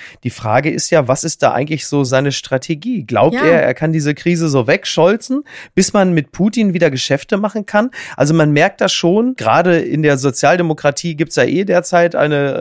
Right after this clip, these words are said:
Speaker 1: äh, mitunter sehr schwierige Haltung zum Thema Russland,
Speaker 2: Ja.
Speaker 1: respektive Putin.
Speaker 2: Derzeit.
Speaker 1: Und ist er der,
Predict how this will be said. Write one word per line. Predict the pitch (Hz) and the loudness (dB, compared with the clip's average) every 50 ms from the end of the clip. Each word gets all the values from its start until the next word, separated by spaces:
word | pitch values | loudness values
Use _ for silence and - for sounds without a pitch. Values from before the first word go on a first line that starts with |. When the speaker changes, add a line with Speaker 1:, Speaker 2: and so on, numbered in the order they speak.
| - - 143 | -6 -6 -8
Speaker 1:
äh, | 147 - - _ 135 | -12 -14 -16 _ -10
mitunter | 131 143 143 - 151 151 - 147 | -8 -6 -4 -2 -2 0 0 0
sehr | 131 123 143 139 | 0 0 0 -2
schwierige | - - 143 165 214 214 196 170 170 151 | -2 -4 -2 -2 0 0 2 2 2 4
Haltung | 135 151 175 175 180 175 160 - | 4 4 2 2 0 -2 -2 -2
zum | - 165 151 | -4 -6 -6
Thema | - - 160 151 143 | -4 -2 -2 0 0
Russland, | 135 123 156 220 - - 196 180 175 180 175 - | 0 0 0 -2 -2 -2 0 0 0 0 0 0
Speaker 2:
Ja. | - | 0
Speaker 1:
respektive | - 294 339 - - - 156 139 123 123 | 2 4 4 2 2 0 -2 -4 -4 -4
Putin. | - - 190 208 - 226 214 220 - - - | -4 -4 -6 -4 -2 -2 -2 -2 -4 -6 -4
Speaker 2:
Derzeit. | 214 202 196 196 - 202 190 196 - - 247 - 392 339 - 480 220 - | -2 -2 -2 -2 -2 -4 -4 -4 -6 -10 -8 -6 -6 -4 -4 -4 -2 0
Speaker 1:
Und | 160 165 | 2 2
ist | 196 190 - 311 | 2 2 2 2
er | 262 | 2
der, | 196 180 170 - | 4 4 2 2